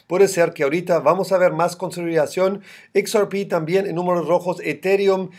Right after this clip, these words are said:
más en números verdes, Binance Coin rojo, Litecoin verde, eos rojo, Tron rojo, Link verde, Rep Bitcoin rojo, Crypto punto com rojo, Leo verde.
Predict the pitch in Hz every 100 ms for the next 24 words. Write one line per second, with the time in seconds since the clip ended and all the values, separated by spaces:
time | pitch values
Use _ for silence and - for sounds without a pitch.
0 | - - - - 139 190 220 - - 170
1 | 170 160 175 214 196 139 135 180 190 190
2 | 185 127 - - 120 156 175 196 185 -
3 | 180 170 139 180 180 180 160 151 170 175
4 | 190 185 151 165 175 160 160 156 170 185
5 | 147 151 175 175 151 - 170 180 151 180
6 | 180 165 143 - - - 151 214 185 151
7 | 180 202 170 151 120 _ _ - _ 160
8 | 123 170 202 190 185 185 180 151 190 190
9 | 160 135 127 190 196 214 185 170 156 180
10 | 170 190 175 143 143 190 185 156 196 190
11 | 160 123